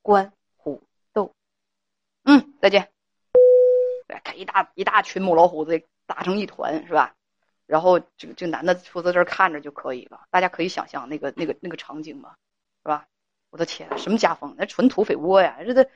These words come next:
这他描述的根本就不是说哪个，那个城市，他描述的是威虎山吧？太恐怖了，朋友们，是不是？什么，就是说这个，嗯，叫什么，什么素质的人吸引什么素质的人，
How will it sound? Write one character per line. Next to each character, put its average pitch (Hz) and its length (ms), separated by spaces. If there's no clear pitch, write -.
这 - 160
他 - 180
描 262 340
述 302 180
的 247 80
根 302 160
本 269 100
就 233 120
不 220 120
是 240 220
说 220 200
哪 180 200
个， 185 140
那 190 100
个 185 80
城 156 240
市， - 240
他 185 60
描 190 200
述 208 120
的 196 100
是 196 80
威 196 100
虎 196 140
山 170 220
吧？ 170 220
太 269 280
恐 151 240
怖 160 140
了， 147 100
朋 143 200
友 139 80
们， 131 120
是 - 100
不 139 60
是？ - 180
什 202 140
么， 302 240
就 269 100
是 254 80
说 240 220
这 214 160
个， 160 460
嗯， 160 240
叫 214 140
什 185 40
么， 175 80
什 190 140
么 262 80
素 339 180
质 214 100
的 160 100
人 139 240
吸 - 180
引 190 100
什 156 140
么 170 80
素 180 160
质 147 100
的 127 100
人， 92 160